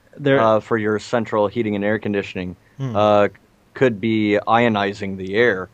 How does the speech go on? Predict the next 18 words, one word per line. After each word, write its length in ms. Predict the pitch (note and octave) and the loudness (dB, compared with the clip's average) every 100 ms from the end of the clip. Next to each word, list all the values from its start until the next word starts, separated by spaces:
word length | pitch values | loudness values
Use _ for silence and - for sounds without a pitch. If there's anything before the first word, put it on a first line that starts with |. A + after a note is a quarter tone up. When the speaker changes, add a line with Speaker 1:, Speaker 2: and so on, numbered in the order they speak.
| - | 2
Speaker 1:
Yeah. 180 | C3 - | 2 2
Speaker 2:
which 300 | A#2 A#2+ - | 0 0 0
can 180 | A#2+ A2 | -4 -4
create 340 | - A2 G#2+ | -4 -2 2
all 120 | A2 | 2
kinds 400 | A2 A#2+ A#2 G#2 | 2 0 -2 -2
of 260 | G#2+ G2+ F#2+ | 0 0 -2
energy 400 | A#2+ C3 A#2+ G#2+ | -2 0 -2 -4
disturbances 800 | F#2+ - F#2+ F2 F2+ - F#2 - | -10 -10 -10 -10 -14 -14 -14 -10
and 120 | G#2 | -6
electrical 460 | F#2+ G#2+ A#2 B2 A2 | -2 0 -2 -4 -4
disturbances 800 | F#2+ - B2+ B2 G#2+ E3 G3 - _ _ _ | -4 -2 0 2 4 2 2 -12 _ _ _
Speaker 1:
Yep. 80 | D3+ C3 | 0 4
Speaker 2:
in 140 | A#2 | 6
midair 480 | A#2+ A#2+ A#2+ A#2+ F#2+ | 6 6 4 4 2
in 140 | G2 G2 | -2 -4
your 100 | G2 | -2
home, 360 | A#2+ A#2+ F#2 | 0 0 -2